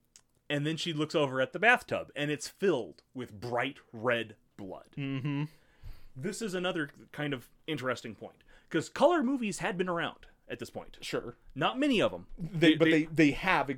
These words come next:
Speaker 1: they
Speaker 2: do
Speaker 1: did
Speaker 2: exist.
Speaker 1: exist, yes. So to get this scene to look like this,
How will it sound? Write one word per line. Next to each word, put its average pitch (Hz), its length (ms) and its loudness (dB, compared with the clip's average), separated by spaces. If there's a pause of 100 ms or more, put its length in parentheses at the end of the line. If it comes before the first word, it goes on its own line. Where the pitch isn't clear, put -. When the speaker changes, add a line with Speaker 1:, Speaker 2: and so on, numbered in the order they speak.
Speaker 1:
they 143 280 4
Speaker 2:
do 202 120 6
Speaker 1:
did 175 180 8
Speaker 2:
exist. - 380 -2
Speaker 1:
exist, - 40 -6
yes. - 220 -8 (640)
So 143 340 4
to 139 180 -6
get 165 280 0 (160)
this 175 200 0 (220)
scene 156 600 -4 (340)
to 147 100 2
look 135 220 2
like 190 160 -2
this, - 320 -2